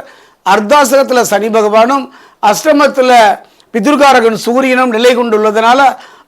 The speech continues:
ஆரோக்கியத்துல மட்டும் கொஞ்சம் கவனமா இருங்க. அதாவது இரவு நேரம் நீண்ட தூர பயணங்கள்ல அறிமுகம் இல்லாத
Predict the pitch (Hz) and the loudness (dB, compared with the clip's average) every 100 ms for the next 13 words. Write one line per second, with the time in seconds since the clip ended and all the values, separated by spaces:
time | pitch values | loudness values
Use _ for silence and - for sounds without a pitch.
0 | 190 196 254 277 208 208 220 208 214 262 | -4 0 0 -2 -4 -6 -6 -8 -6 -4
1 | 233 196 180 185 196 196 185 180 208 - | -4 -4 -4 -4 -4 -8 -8 -10 -16 -20
2 | _ _ _ _ _ _ _ _ _ - | _ _ _ _ _ _ _ _ _ -8
3 | 214 247 285 247 277 294 277 247 240 220 | 0 2 2 0 2 2 2 2 0 0
4 | 254 254 247 240 226 202 208 226 214 202 | 0 0 2 0 0 -2 -2 -2 -4 0
5 | 220 233 - - _ - 220 277 294 285 | 0 0 -4 -20 _ -2 0 2 0 -2
6 | 277 254 247 247 | -2 0 2 2